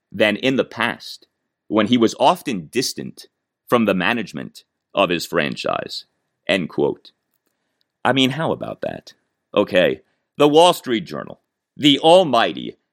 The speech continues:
Wall Street Journal, a very good newspaper for many years, doing the P R bidding of Dan Snyder with a passage like that. Before all of that could change, Dan Snyder acknowledges that he had to change himself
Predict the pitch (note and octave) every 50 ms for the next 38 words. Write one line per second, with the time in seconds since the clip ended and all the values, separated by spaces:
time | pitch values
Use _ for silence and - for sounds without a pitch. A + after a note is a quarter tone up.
0 | _ _ - F#2 G#2 A#2+ B2+ B2 A#2+ - - G2+ G#2 G2 E2+ D2 E2+ D#2+ C#2+ A#1+
1 | G#1+ - - G#3 A3+ F#3+ D#4 D#4+ D4+ G#3+ D#3 B2+ A#2 F2+ G2 G2+ G2 - - F2
2 | C2 A#1+ - E2+ F2 - - - A2+ G#2 A2+ C3 C3+ A#2+ F2+ C#2 E2 D#2+ A#1 G1+
3 | - - - - - - _ _ _ _ _ _ - A2 - D3+ A3 A3+ A3+ A3
4 | G#3 F3 C3+ B2+ B2+ - - - - E3+ D#3 B2 A2 A2 A#2 A2 G2 D2+ D#2 D2
5 | B1 G1+ G1+ G1+ - - _ _ _ _ _ _ _ - - A2 G2 E2+ - -
6 | A2 A2 G#2+ G2+ F#2 - - - F2+ D#2+ D#2 C2 A1 G#1 G1+ - - _ _ _
7 | _ _ _ _ - D#2+ G#2+ G#2 F#2+ E2+ - - F2 E2+ E2 E2 - - C#2+ B1+
8 | B1+ B1+ C2 G1+ - _ G#1 G1+ G1+ - - _ _ _ _ _ _ _ - C3+
9 | C3 - - G3+ A#3 B3+ A3+ - - B2 C#3+ E3 C#3 A2 E3 G#2 F#2+ F2+ - -
10 | - D2+ C2 - - G2 G2 E2 - - - - - - _ _ _ - F#2+ C3+
11 | D#3 F#3+ A3 G#3 - - - B2 C3 C#3 A#2+ G2+ F#2 D#2 D2+ E2 F2+ A2 G3+ F#3
12 | - - G1+ G1+ - - - _ _ - C3+ B2 A2+ - - C#3+ G3+ G3+ - E2+
13 | D#2+ D#2 - E2+ D#2 - - G2+ F2+ D2+ C2+ - C#2 C2+ - - - G2 G#2 -
14 | - -